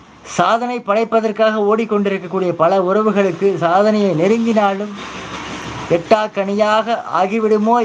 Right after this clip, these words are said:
என்ற பதட்டத்தில் இருக்கக்கூடிய உறவுகளுக்கு அது எட்டாக்கனியா-, எட்டாக்கனியாக அல்லாமல் எட்டும் கனியாக சிந்திக்க வைக்கக்கூடிய ஒரு தித்திக்கும் கனியாக கிடைக்க வேண்டும் என்பதற்காகவும் இந்த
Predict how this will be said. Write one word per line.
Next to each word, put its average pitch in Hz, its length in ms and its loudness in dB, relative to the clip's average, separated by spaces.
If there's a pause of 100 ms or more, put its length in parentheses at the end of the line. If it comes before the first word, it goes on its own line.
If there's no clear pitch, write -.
என்ற 190 140 -6 (100)
பதட்டத்தில் 185 560 -2
இருக்கக்கூடிய 170 500 2 (120)
உறவுகளுக்கு 170 600 0 (600)
அது 139 120 0 (120)
எட்டாக்கனியா-, 160 840 0 (120)
எட்டாக்கனியாக 190 840 0
அல்லாமல் 170 420 -2 (100)
எட்டும் 208 360 0
கனியாக 170 640 0
சிந்திக்க 220 480 2
வைக்கக்கூடிய 170 560 -2 (560)
ஒரு 175 100 4 (120)
தித்திக்கும் 220 640 0
கனியாக 220 580 2 (100)
கிடைக்க 208 420 0
வேண்டும் 220 340 2 (1600)
என்பதற்காகவும் 180 920 2
இந்த 151 160 -4